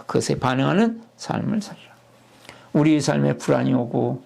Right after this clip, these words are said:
불평이 오고 원망이 오고 어둠이 오는 것은 무엇 때문인가? 하나님의 은혜가 이미 임했음에도 불구하고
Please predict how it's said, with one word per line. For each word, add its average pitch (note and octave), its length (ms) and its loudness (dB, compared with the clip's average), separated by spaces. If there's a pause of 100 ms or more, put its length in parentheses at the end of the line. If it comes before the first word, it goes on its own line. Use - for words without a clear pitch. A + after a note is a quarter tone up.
(160)
불평이 B2 420 0
오고 A2+ 400 0
원망이 E3+ 420 2
오고 D3+ 320 0
어둠이 A3+ 380 4
오는 G3 200 2
것은 B3+ 260 0
무엇 - 300 0
때문인가? - 640 -2 (180)
하나님의 G#3+ 540 4
은혜가 F3 680 2
이미 A#3+ 340 2
임했음에도 A#3 640 2
불구하고 A3+ 760 0